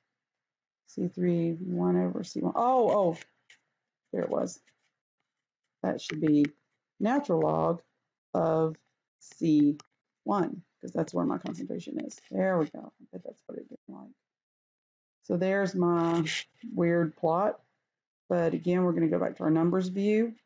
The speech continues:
and stats, go down to our R squared, and in looking at these, the S three. So this is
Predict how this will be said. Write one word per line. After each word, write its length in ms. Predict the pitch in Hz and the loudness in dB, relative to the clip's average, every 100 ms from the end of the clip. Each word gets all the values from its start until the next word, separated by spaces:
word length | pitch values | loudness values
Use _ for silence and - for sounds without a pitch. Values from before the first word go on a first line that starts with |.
| _ _ _ - | _ _ _ -6
and 140 | 160 - | -4 -4
stats, 680 | - 175 170 214 - - - _ _ _ - | -4 -2 0 0 -4 -10 -20 _ _ _ -8
go 60 | 180 | 0
down 200 | 170 170 | 2 2
to 60 | |
our 80 | - | 2
R 160 | 165 175 | 0 0
squared, 560 | - 185 202 202 196 | 0 0 2 2 2
and 180 | - 175 | 2 4
in 220 | 170 170 | 4 4
looking 380 | 175 185 180 175 | 2 2 2 4
at 160 | 160 190 | 2 0
these, 680 | 208 208 208 208 196 - _ _ _ _ _ | 2 2 2 0 -4 -8 _ _ _ _ _
the 140 | - - | -2 0
S 240 | - - | -2 -4
three. 460 | 190 196 214 233 - _ _ _ _ | 0 2 4 2 -2 _ _ _ _
So 380 | - - 170 170 | -6 0 2 4
this 340 | 165 185 180 - | 4 0 0 -2
is 1200 | 175 170 165 170 170 165 - - - - - | 2 6 6 6 4 0 -6 -10 -10 -10 -10